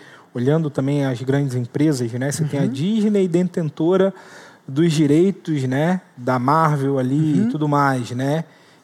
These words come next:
Speaker 1: Então, o fato dela, daquilo ser exclusivo dela, naturalmente isso faz com que ela tenha um diferencial competitivo muito forte, né? Da mesma forma que a H B O tem lá referente à D C, né?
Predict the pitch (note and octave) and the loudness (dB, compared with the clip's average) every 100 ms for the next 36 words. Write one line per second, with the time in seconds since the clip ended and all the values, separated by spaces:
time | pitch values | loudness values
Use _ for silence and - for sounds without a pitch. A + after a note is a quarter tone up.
0 | - B2+ D#3 D3 E3 G#3 - E3 E3 E3 | -12 -4 -2 0 0 0 0 2 2 2
1 | D#3 D3+ - G3+ B3 - F3 D#3 - D3 | 2 0 0 -2 0 2 2 2 0 -8
2 | - G3+ F3 C#3+ E3 D4 A#3 E3+ F3 C#4 | -4 2 4 4 2 2 0 2 2 4
3 | A3+ C3+ B2 _ _ _ - - _ - | 2 0 -4 _ _ _ -20 -20 _ -2
4 | C#3+ F3+ G#3 F#3+ E3+ F#3+ - F3 F#3 - | 0 2 0 0 0 -2 -4 -8 -12 -8
5 | D3 G3 A3 - G3+ F#3 F3 F#3+ - F3 | -6 -6 -8 -8 -4 0 2 0 0 -2
6 | G3 G3+ - F#3+ F3 - F#3+ - F#3+ - | -2 -4 -4 -4 -2 -2 -4 -4 -6 -2
7 | G3 E3+ - F3+ F#3 F#3+ - G#3+ G#3 - | -4 -6 -4 -2 -2 -4 -4 0 0 0
8 | - - - - _ - - - C3 F3+ | -10 -20 -20 -20 _ -20 -20 -4 -2 0
9 | D#3 E3+ F3 - D#3+ E3+ D#3+ D#3 E3+ F#3+ | 2 2 0 0 -2 0 -2 -2 -4 0
10 | B3 F#3 A#3+ - D#3 F3 G#3 D3+ D3+ F3 | 2 2 0 0 0 0 0 2 2 -2
11 | G3 C#3 - D#3 E3 - E3 D#3 F#3 - | -6 -8 -2 -2 -2 -4 -4 -4 -6 -4
12 | G3 A3 D3 E3 | -2 0 0 -2